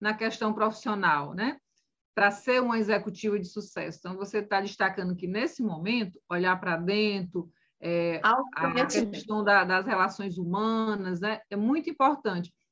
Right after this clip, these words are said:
Speaker 1: E eu queria saber da Aline, qual é, assim, a formação, o curso, Aline, fora esse que você também concorda, é, com a Jomara, que eu também concordo, é, plenamente com ela,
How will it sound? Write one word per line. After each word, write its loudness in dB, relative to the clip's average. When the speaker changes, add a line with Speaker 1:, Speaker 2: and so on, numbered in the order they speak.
Speaker 1:
E -6
eu 2
queria -2
saber 2
da 4
Aline, -2
qual 8
é, 6
assim, 0
a 2
formação, 2
o -2
curso, -2
Aline, 0
fora 4
esse 0
que -14
você -4
também -4
concorda, 0
é, -4
com -6
a 0
Jomara, 4
que -4
eu -2
também -8
concordo, -4
é, -2
plenamente 0
com -6
ela, 0